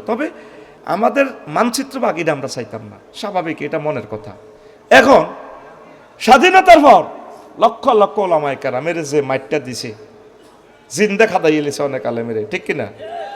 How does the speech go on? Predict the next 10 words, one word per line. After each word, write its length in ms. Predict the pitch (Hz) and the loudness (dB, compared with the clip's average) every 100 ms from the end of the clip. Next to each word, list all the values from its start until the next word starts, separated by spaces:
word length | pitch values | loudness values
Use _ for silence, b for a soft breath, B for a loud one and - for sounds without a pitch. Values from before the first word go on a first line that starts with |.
| - - - | -16 -16 -4
ওই 120 | 202 | -2
মুরব্বীরা 480 | 196 175 156 170 170 | 0 -2 -2 0 2
জানে। 280 | 151 131 98 - - - - b b b b | 2 -2 -6 -12 -20 -20 -20 b b b b
সেই 560 | - - 247 330 349 311 | -10 2 6 8 6 4
ব্রিটিশেরাও 880 | 185 233 233 311 294 277 262 233 190 - - - - - 139 | 2 -2 0 -2 0 4 6 4 2 -6 -18 -20 -20 -10 -2
দেশটা 340 | 202 - 233 | -2 0 -4
সতেরোশো 460 | 233 214 190 185 220 | -4 -6 -6 -4 -4
চুয়ার 300 | 214 180 175 - - - - | -2 -4 -4 -8 -20 -20 -4
সাতান্ন 420 | 220 - 196 208 | -2 0 -2 -2
সালে 440 | 214 202 190 156 | 0 0 0 -4